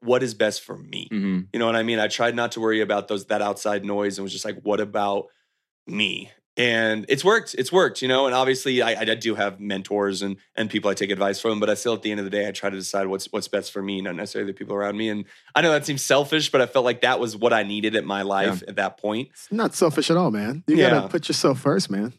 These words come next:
Speaker 3: You,
Speaker 1: Yeah, and I
Speaker 3: you,
Speaker 1: think it's
Speaker 3: you.
Speaker 1: okay to be
Speaker 2: Yeah.
Speaker 1: selfish sometimes.
Speaker 2: Totally.
Speaker 1: You know what I mean? There are
Speaker 3: Yeah.
Speaker 1: selfish ways, it's okay. And, uh, I had never really done that before. And so it was, it was a, it was refreshing. And I, I definitely recommend that. And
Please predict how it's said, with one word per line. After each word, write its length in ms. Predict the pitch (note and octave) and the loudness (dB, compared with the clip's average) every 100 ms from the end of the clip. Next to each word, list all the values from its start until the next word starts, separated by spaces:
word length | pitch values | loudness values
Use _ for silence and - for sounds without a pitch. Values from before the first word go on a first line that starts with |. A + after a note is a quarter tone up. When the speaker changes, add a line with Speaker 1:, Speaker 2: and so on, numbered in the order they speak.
| _ | _
Speaker 3:
You, 220 | A2+ E3 | 2 6
Speaker 1:
Yeah, 120 | D#3+ F#3+ | 6 6
and 80 | F3+ | 4
I 20 | |
Speaker 3:
you, 60 | |
Speaker 1:
think 100 | E3 | 4
it's 100 | A3 | 4
Speaker 3:
you. 100 | F#3+ | 4
Speaker 1:
okay 180 | - B3+ | 4 2
to 100 | F4+ | 2
be 80 | A#3+ | 0
Speaker 2:
Yeah. 60 | - | -2
Speaker 1:
selfish 420 | A2+ G2 G#2+ - | -2 -2 -4 -4
sometimes. 340 | G#2 F#2 - | -6 -8 -4
Speaker 2:
Totally. 180 | A2+ A#2 | 0 4
Speaker 1:
You 20 | |
know 80 | - | 4
what 80 | C3+ | 2
I 60 | C3 | 2
mean? 100 | D3 | 2
There 140 | C#3+ | 4
are 100 | D#3+ | 4
Speaker 3:
Yeah. 200 | C3 E3+ | 2 2
Speaker 1:
selfish 180 | A2+ A2+ | -2 -2
ways, 200 | A2+ - | -4 -4
it's 120 | A2 | -6
okay. 420 | A2 D#3 D3+ A2 - _ _ _ _ | -4 -2 -4 -6 -12 _ _ _ _
And, 320 | B2+ B2 A#2+ | 2 4 4
uh, 160 | A#2 A2+ | 4 4
I 120 | A#2+ | 4
had 80 | B2+ | 4
never 160 | B2+ A#2 | 2 2
really 180 | A2+ G#2 | 0 2
done 180 | A2 | 2
that 140 | G#2 - | 0 -2
before. 340 | F#2 G#2 G2 | -6 -2 -2
And 140 | E2+ G#2 | -2 0
so 280 | G2 F#2+ | 2 4
it 80 | A2+ | 4
was, 260 | C3 C3 - | 2 0 0
it 100 | C#3+ | 2
was 200 | D3 C#3 | 4 4
a, 240 | C3 B2 | 4 4
it 20 | |
was 140 | D3+ D3 | 0 0
refreshing. 680 | B2+ C3 A#2 - G#2+ G#2 - _ _ _ B2 | 0 2 2 0 -2 -4 -10 _ _ _ 2
And 520 | A#2+ A#2 A2+ G#2 - G#2+ | 2 2 0 -4 -6 -4
I, 220 | C#3 C3 - | -2 -2 0
I 160 | C3+ B2 | 2 2
definitely 400 | A#2 A#2+ C3 A#2 | 2 0 2 2
recommend 580 | A2 A2 G#2 G2+ A#2 | 2 0 -2 -2 0
that. 240 | G#2 G#2 F#2 | 0 0 -2
And 180 | A2 | -4